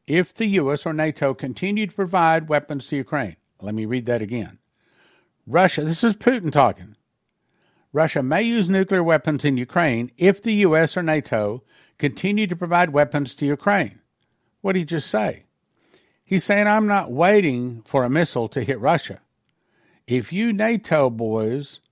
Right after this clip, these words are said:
backed by your American buddies, keep attacking us by sending your weapons to Ukraine, we're gonna take you out."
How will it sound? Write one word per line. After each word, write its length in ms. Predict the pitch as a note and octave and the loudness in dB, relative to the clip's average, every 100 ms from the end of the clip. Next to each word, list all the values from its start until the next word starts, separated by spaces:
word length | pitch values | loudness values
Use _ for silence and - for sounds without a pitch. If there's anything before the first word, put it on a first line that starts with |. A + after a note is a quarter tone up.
| _ | _
backed 280 | C#3 G3+ F3 | 2 2 2
by 140 | E3 | -2
your 160 | F3+ D#3 | 0 0
American 420 | E3 F3+ D#3 C3+ | 0 -2 -4 -4
buddies, 520 | C#3 F#3+ A#2+ B2+ B2+ _ _ _ _ | -2 -2 -2 -6 -8 _ _ _ _
keep 220 | - G3+ | -4 -4
attacking 640 | C#3 - - F#3+ - A#2+ G#2+ | -4 -8 -2 -2 -2 -4 -4
us 440 | G#2+ A2+ - - _ _ _ _ - | -4 -6 -10 -20 _ _ _ _ -2
by 160 | C3+ B2 | -2 -2
sending 500 | - G#3 G3 F#3+ D#3+ | -4 -2 0 0 -2
your 120 | C3+ | -2
weapons 520 | C#3 E3+ - C#3 - | -2 -4 -2 -6 -6
to 100 | A#2+ | -6
Ukraine, 560 | A#2 - F#3+ E3 C3 A#2+ _ | -6 -2 -2 0 -4 -8 _
we're 200 | C#3 G3+ | 0 0
gonna 180 | F#3 A2+ | 0 -6
take 320 | - A#2+ - | -4 -4 -4
you 100 | D3+ | -4
out." 260 | G3 F#3+ | -4 -4